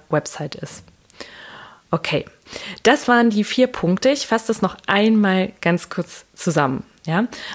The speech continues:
Also du kannst zunächst einmal sofort Einnahmen generieren mit deinem Buch. Du kannst Zusatzeinkommen machen mit Workbooks, mit E-Books, mit Meditation, allem, was du noch dazu anbietest.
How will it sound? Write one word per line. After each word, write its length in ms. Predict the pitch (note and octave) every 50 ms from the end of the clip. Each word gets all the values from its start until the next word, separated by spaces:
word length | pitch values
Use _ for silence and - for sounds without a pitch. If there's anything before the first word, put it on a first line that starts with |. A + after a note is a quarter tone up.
| -
Also 260 | - D#3+ D#3+ D#3 D#3
du 100 | C#3+ -
kannst 380 | F3 - A3 A3+ A#3+ A#3+ - -
zunächst 300 | - G#3 G3 G3 - F3
einmal 320 | E3 F3+ F3 E3+ E3+ E3+ -
sofort 640 | E3 E3+ F3+ G3+ A3 G#3+ - - F#3+ F3+ F3 - - -
Einnahmen 680 | - E3 E3+ F3 F3+ F3 E3 D#3+ D#3+ D#3+ D#3 D3+ D3 C#3+ -
generieren 540 | - F3+ E3 D#3+ D#3 C#3+ D#3 D3+ C#3 B2+ -
mit 220 | - D#3 D#3 - -
deinem 160 | D3+ D3 D3
Buch. 240 | - - - - -
Du 100 | - E3+
kannst 460 | - - - G#3 A3 G#3+ - - - - - - - - - _ _ _ -
Zusatzeinkommen 840 | - - - D4+ D4 C#4 B3 A3 - - G3 F#3 F#3 - G3 F#3 F#3
machen 240 | F3+ E3+ F#3+ F#3
mit 240 | F#3 F3+ F3+ - -
Workbooks, 480 | F#3+ G3 G3+ G3 - - F#3+ F3 - -
mit 180 | F#3+ F#3+ -
E-Books, 380 | - G3+ F3+ F3+ F3+ E3+ - -
mit 160 | F#3+ F3+ -
Meditation, 600 | G3 F#3+ F#3 F#3 - - F3 - - F3+ E3+ E3+ -
allem, 240 | - G#3 A#3 A#3+ A3+
was 160 | G#3 G3 F#3+
du 60 | - F#3
noch 120 | F3 E3+
dazu 380 | - E3+ E3+ - - - - -
anbietest. 640 | - D#3 E3+ E3 C#3+ D3+ C#3+ - C#3+ C#3+ - -